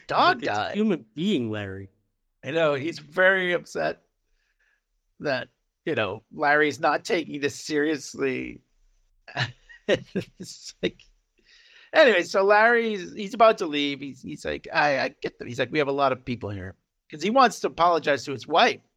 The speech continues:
Speaker 1: Like, oh, not apologize, but, you know, express sympathy to his
Speaker 2: His
Speaker 1: wife.
Speaker 2: wife.
Speaker 1: He's like, "Well, we're gonna leave her, why don't we leave her alone?" or something <laughs> like that. Let her,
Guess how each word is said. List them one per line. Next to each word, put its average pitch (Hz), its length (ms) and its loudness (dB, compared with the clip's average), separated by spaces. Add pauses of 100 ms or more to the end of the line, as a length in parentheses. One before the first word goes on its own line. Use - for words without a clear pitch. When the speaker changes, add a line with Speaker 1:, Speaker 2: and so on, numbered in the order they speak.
(180)
Speaker 1:
Like, 113 140 -10
oh, 165 60 -4
not 147 160 0
apologize, 107 440 -4
but, - 160 -14 (160)
you 175 100 -4
know, - 80 -8
express - 360 -6
sympathy - 720 -6 (480)
to - 100 -8
his - 220 -10
Speaker 2:
His 196 200 6
Speaker 1:
wife. - 20 -6
Speaker 2:
wife. 117 100 -16
Speaker 1:
He's 147 160 -10
like, 127 180 -2
"Well, 120 240 -6
we're 151 120 -6
gonna 165 180 -4
leave 131 320 -8
her, 110 360 -8
why 175 120 -6
don't 180 100 -2
we 135 100 -4
leave 127 220 -8
her 113 120 -6
alone?" 117 460 -6
or 117 60 -6
something 160 340 -4
<laughs> - 40 -14
like - 200 -12
that. - 160 -12
Let 156 160 -2
her, 139 120 -4